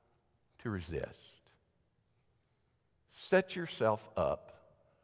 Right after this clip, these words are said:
for success and not failure. It's your choice. And it's not just about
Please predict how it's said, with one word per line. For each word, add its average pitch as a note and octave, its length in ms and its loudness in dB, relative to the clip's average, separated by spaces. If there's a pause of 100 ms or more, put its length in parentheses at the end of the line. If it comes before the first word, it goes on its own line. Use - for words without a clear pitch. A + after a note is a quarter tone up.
(200)
for G#2+ 120 -6
success - 920 0 (1200)
and - 80 -18
not - 180 -8
failure. A#2+ 460 2 (2500)
It's D3 140 -6
your A#2+ 100 -4
choice. - 300 -10 (2000)
And G2+ 120 -2
it's - 140 -8
not F3+ 220 4
just D#3+ 320 2
about A2 520 6